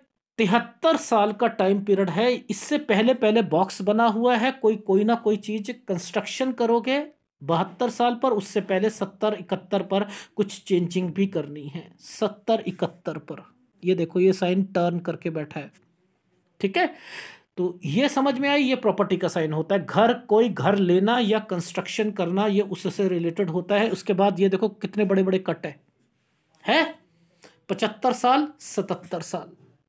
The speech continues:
पचहत्तर साल, साढ़े छिहत्तर ही मान लो, साढ़े छिहत्तर, अठहत्तर, ये सब हेल्थ प्रॉब्लम है, ठीक है, इनका ध्यान रखो। और इन्हीं साल पर ये भाग्य रेखा है ना,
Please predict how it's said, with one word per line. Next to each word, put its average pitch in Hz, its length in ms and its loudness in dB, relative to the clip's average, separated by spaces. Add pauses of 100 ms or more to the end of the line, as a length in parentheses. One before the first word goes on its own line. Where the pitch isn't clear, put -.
(640)
पचहत्तर 226 480 -2
साल, 247 300 2
साढ़े 220 280 2
छिहत्तर 233 460 -2
ही 240 80 0
मान 190 220 2
लो, 233 220 2 (220)
साढ़े 208 280 2
छिहत्तर, 208 600 -2 (280)
अठहत्तर, 202 720 0
ये 220 120 0
सब 247 240 -2
हेल्थ 196 320 0
प्रॉब्लम - 420 -12
है, - 80 -20 (1700)
ठीक 208 180 0
है, 330 100 4 (520)
इनका 196 280 4
ध्यान 175 300 -4
रखो। - 240 -10
और 233 180 0
इन्हीं 311 280 4
साल 226 300 4
पर 277 220 2
ये 196 220 2
भाग्य 175 360 0
रेखा 277 260 0
है 269 120 2
ना, 330 160 -2